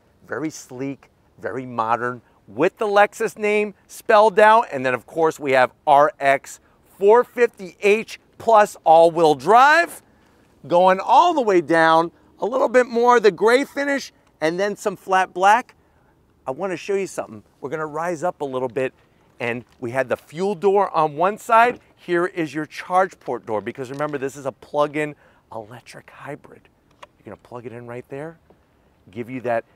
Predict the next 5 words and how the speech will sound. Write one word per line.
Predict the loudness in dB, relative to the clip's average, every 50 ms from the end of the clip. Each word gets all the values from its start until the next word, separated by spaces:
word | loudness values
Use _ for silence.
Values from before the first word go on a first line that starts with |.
| _ _ _
great | -14 -10 -8 -8 -8 -10 -12 -18 -20 _ _ _ _ _ _ _ _ _ _ _ -12
efficiency | -12 -10 -8 -10 -10 -10 -10 -14 -14 -14 -14 -12 -12 -10 -12 -12 _ -14
and | -16 -16 -14
great | -12 -8 -8 -6 -8 -8 -8
range. | -6 -4 -4 -4 -4 -6 -8 -10 -14